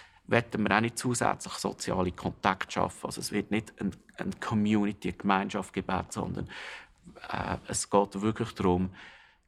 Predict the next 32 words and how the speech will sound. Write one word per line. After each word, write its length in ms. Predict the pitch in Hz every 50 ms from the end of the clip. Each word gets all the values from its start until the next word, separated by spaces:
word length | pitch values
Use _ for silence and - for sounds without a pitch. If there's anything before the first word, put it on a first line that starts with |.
| _ _ _ _
zusammen 380 | - - 107 104 104 101 95 95 - - -
Gegenwart 680 | - 95 95 - 90 87 90 80 82 90 90 - - - _
von 200 | - - - 95
Gott 320 | - 92 82 80 - - - - -
zu 240 | - - - - 90
suchen. 300 | 82 80 80 - 76 73 - - _ _ _ _ _ _ _ _ _ _ _ - - - - - - - - -
Also 280 | - 98 92 107 104
wichtig, 360 | 107 135 131 - - 139 120 117
auch 100 | 110 104 101 -
keine 200 | - - - - -
Partys 480 | - 113 107 113 - - - 117 -
machen. 340 | - 110 107 107 - 107 110 - - - - - - - - - - - - -
Äh, 420 | - - 92 92 92 92 92 85 - -
Geburtstagspartys 880 | - 107 92 113 120 120 120 120 - - 107 101 95 95 - - 113 98
oder 160 | 101 95 98
Grillfestchen, 640 | 95 104 110 113 110 - 117 107 101 - - - 104
wie 80 | 101 101
auch 60 | 101
schon 160 | 101 98 98
angesagt 440 | 104 104 - - 101 95 95 - -
worden 400 | 101 101 62 - - - 135 -
<laughs> 60 | 127
ist, 180 | 120 - - - - - - - - -
äh, 340 | - 90 87 85 - 101
ist 120 | 101 90 98
jetzt 180 | 98 - -
nicht 180 | 90 95 92 -
so 140 | - 90 82
förderlich 720 | - - - - 98 76 76 - - 85 76 78 - -
gewesen. 360 | - - 117 92 69 - - _ _ - - - - - - - - - - - - _ _ _ _ _ _ _ _ _ -
Dann, 400 | - 160 196 196 165 101 73 - - -
äh, 420 | - 120 127 127 123 123 123 120